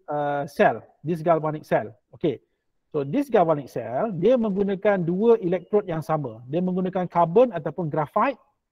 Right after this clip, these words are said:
Okey, sebelah anode dia guna grafit, sebelah kathod pun dia guna grafit.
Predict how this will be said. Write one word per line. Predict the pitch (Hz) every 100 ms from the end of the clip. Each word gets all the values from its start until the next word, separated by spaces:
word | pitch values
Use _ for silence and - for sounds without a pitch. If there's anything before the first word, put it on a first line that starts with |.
| _ _ _ _ _ _
Okey, | 165 190 254 - _
sebelah | - 175
anode | 170 170 220
dia | 165
guna | 156 147
grafit, | 147 143 190 247 - _
sebelah | _ 151 175
kathod | 156 160 180 190
pun |
dia | 190
guna | 165 143
grafit. | 131 -